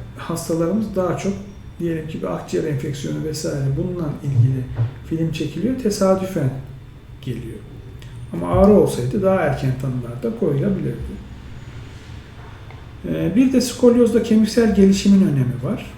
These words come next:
Buna da Risser belirtisi deniyor. Aslında kemik yaşı el bileğinden ölçülür. Fakat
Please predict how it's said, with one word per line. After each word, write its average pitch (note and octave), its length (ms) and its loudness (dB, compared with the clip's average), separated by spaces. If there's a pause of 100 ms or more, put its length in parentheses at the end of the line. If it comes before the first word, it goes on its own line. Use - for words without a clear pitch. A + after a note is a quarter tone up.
Buna E3 280 0
da D#3+ 200 0
Risser D#3+ 440 0
belirtisi B2 460 -4 (100)
deniyor. C3 340 -4
Aslında G3 400 0
kemik G#3 340 2
yaşı F3 220 0
el G3+ 240 6
bileğinden G3 440 10
ölçülür. - 640 -4 (1200)
Fakat G3 400 2